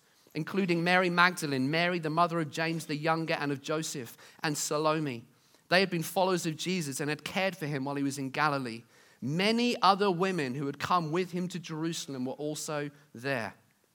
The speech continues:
This all happened on Friday, the day of preparation, the day before the Sabbath. And as evening approached, Joseph of Arimathea took a risk and went to Pilate and asked for Jesus' body.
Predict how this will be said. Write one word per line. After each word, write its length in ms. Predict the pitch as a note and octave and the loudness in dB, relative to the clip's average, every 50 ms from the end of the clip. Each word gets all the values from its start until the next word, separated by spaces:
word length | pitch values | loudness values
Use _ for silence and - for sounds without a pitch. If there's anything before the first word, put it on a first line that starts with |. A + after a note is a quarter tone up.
| _ _ _ _ _ _ _ _ _ _ _ _ _ _ - - - - - - | _ _ _ _ _ _ _ _ _ _ _ _ _ _ -20 -20 -20 -20 -10 -2
This 180 | D3+ F3+ F#3+ - | 0 0 0 0
all 220 | - F3 F#3 F#3+ | 0 2 2 2
happened 380 | F3+ - G#3 A3 G#3+ A3 G#3+ G3 | 4 6 6 6 4 4 0 2
on 140 | G#3 G3+ F#3+ | 2 2 2
Friday, 500 | - - G3 F#3 F#3+ F#3+ F#3 C#3+ B2+ B2+ | 2 6 8 8 8 8 6 2 0 -2
the 100 | C#3+ C#3+ | -2 -2
day 220 | - F3 E3+ F#3 | 2 4 4 4
of 100 | F#3 F#3 | 4 2
preparation, 800 | - - F3 - F3 F3 D#3 D3+ E3 D#3+ - D3 B2 A2+ G2 - _ _ _ - - _ _ - | -2 -4 -4 -2 0 0 0 0 0 -2 -4 -6 -6 -8 -10 -14 _ _ _ -20 -20 _ _ -2
the 80 | D#3 | 0
day 260 | D3+ D#3 F#3+ F#3 G3 G3 | 4 6 8 8 8 6
before 420 | E3+ D#3+ - - - F#3 F#3 F#3+ | 2 -2 -4 -2 0 2 2 2
the 60 | F3 | 0
Sabbath. 600 | E3 - - E3+ D#3 D3 - A#2+ F#2+ - - - _ _ _ _ _ _ _ _ _ _ _ - | -2 0 0 0 0 0 -2 -8 -12 -14 -18 -20 _ _ _ _ _ _ _ _ _ _ _ 0
And 140 | - F3+ F#3 | 2 4 4
as 160 | G3 F3+ - | 4 2 2
evening 420 | - A3 A#3+ A#3+ G#3 A#3 A#3 A3+ G#3+ | 2 2 2 4 2 2 0 0 -2
approached, 540 | G#3 - - A3 G#3+ F#3+ D3+ - - - | -4 -2 2 4 4 4 4 2 -4 -4
Joseph 420 | - G3+ F#3+ G3+ G#3 - G#3 G3 G3 | 0 0 2 2 0 0 -2 -4 -4
of 100 | F3 F3 | -4 0
Arimathea 640 | - F3 F3 F3+ F#3 F#3+ F#3+ F3 - - F3+ F3 D3 | 4 6 6 6 6 4 0 -4 -4 -2 0 0 0
took 220 | C#3+ - F3 E3 F3+ | 0 -2 -6 -4 -2
a 60 | F3+ | -2
risk 380 | D#3+ D#3+ E3+ E3 - - - D3+ | 0 0 0 -2 -2 -4 -6 -4
and 100 | C#3+ C#3+ | -2 0
went 220 | D#3+ F3 E3+ E3+ | 0 0 -2 -4
to 80 | - C3+ | -8 -10
Pilate 460 | - - - E3+ E3+ E3+ D#3+ C#3 - | -6 -2 0 0 0 0 0 -2 -4
and 100 | C3+ - - | -6 -4 -2
asked 280 | D#3 D#3+ E3 E3 - - | 0 0 0 -2 -4 -12
for 100 | E3 C#3+ | -12 -10
Jesus' 420 | - D#3 E3 E3 D3 E3 D#3+ - | -8 -8 -8 -6 -6 -8 -8 -8
body. 380 | - D3+ C3+ B2 A#2+ G#2+ A2+ | -6 -6 -6 -6 -6 -10 -14